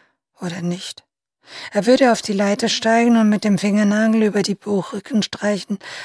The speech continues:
Ein leises Klick, Klick, Klick wäre zu hören. In dem Raum herrschte eine muffige Stille. Die Bücher schluckten jedes Geräusch von draußen. „Hier, dieses“, würde er sagen und einen Band herausziehen.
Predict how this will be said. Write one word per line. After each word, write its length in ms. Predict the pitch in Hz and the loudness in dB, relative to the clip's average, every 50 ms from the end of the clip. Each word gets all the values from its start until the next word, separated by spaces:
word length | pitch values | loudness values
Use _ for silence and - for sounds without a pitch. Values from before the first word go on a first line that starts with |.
| - - | -10 -2
Ein 180 | 208 208 202 | 0 2 2
leises 640 | 190 175 180 202 214 226 226 - 233 226 208 - - _ _ _ _ _ _ | 2 2 0 -2 -2 -2 -2 -2 -2 -2 -2 -4 -10 _ _ _ _ _ _
Klick, 220 | - - 285 - _ - | -12 -12 -12 -14 _ -12
Klick, 280 | - - 262 - - | -8 -6 -6 -6 -6
Klick 420 | - - 330 359 - - - - _ _ _ _ _ _ _ _ | -8 -10 -10 -10 -12 -16 -20 -20 _ _ _ _ _ _ _ _
wäre 360 | - 190 196 196 180 190 185 | -6 -2 -2 -2 0 -2 -4
zu 220 | - - 196 190 165 | -6 -8 -10 -8 -8
hören. 480 | 180 196 202 202 208 208 202 202 196 - _ _ _ _ _ _ _ _ - | -4 -2 -2 0 0 0 0 0 -2 -6 _ _ _ _ _ _ _ _ -4
In 120 | 190 196 | 0 0
dem 140 | 202 196 190 | 2 2 2
Raum 400 | 185 180 190 208 214 220 220 208 | 2 2 2 2 2 4 4 4
herrschte 360 | 190 196 208 190 - - 214 | 2 2 0 0 -2 -2 0
eine 180 | 202 196 202 196 | 0 2 2 2
muffige 440 | 202 220 226 - - 202 185 196 | 2 2 0 -2 -2 -2 -2 -2
Stille. 440 | - - - - 233 208 196 185 185 - _ _ _ _ _ _ _ _ _ - - | -2 -2 -2 -2 -2 -2 -4 -4 -8 -10 _ _ _ _ _ _ _ _ _ -8 -4
Die 120 | 190 185 | -4 -4
Bücher 420 | 170 - 208 220 214 - - 208 175 | -2 0 0 0 0 0 -2 -4 -4
schluckten 580 | - - - 247 233 - - - - 190 165 - - - - - - | -4 -4 -2 -2 -2 -4 -4 -8 -6 -6 -6 -6 -10 -20 -20 -16 -10
jedes 400 | - 208 202 202 196 180 - - | -6 -2 -2 0 -2 -2 -4 -6
Geräusch 500 | - 190 180 190 196 190 185 175 - - | -8 -6 -4 -2 -2 -2 -2 -4 -4 -6
von 260 | - - 185 180 170 | -4 -2 -2 -2 -2
draußen. 680 | - - 185 180 175 170 170 - - - - 175 165 - _ _ _ _ _ _ _ _ _ _ _ _ _ _ _ _ _ _ _ _ _ _ _ - | -2 -4 -4 -2 -2 -2 -4 -4 -6 -8 -8 -8 -8 -10 _ _ _ _ _ _ _ _ _ _ _ _ _ _ _ _ _ _ _ _ _ _ _ -20
„Hier, 560 | - - 254 226 233 226 226 226 220 214 202 | -10 -4 0 2 4 4 4 4 4 4 2
dieses“, 560 | - 220 233 233 214 - 208 185 - - - _ _ _ - - - - _ _ _ | 2 2 2 2 2 2 0 0 -2 -4 -8 _ _ _ -20 -20 -20 -20 _ _ _
würde 220 | - 202 208 196 | -2 0 2 2
er 140 | 196 185 180 | 2 2 0
sagen 500 | - - - 208 214 226 233 233 226 214 | 0 0 0 2 4 4 4 6 6 4
und 120 | 202 196 190 | 4 4 2
einen 320 | 185 180 180 185 185 175 | 2 2 2 2 2 2
Band 320 | - 208 220 240 254 233 | 2 2 4 4 4 4
herausziehen. 800 | 214 190 180 180 185 185 160 - - - 208 196 190 196 180 - | 4 2 2 2 2 0 0 -2 -2 -2 0 2 2 2 0 -2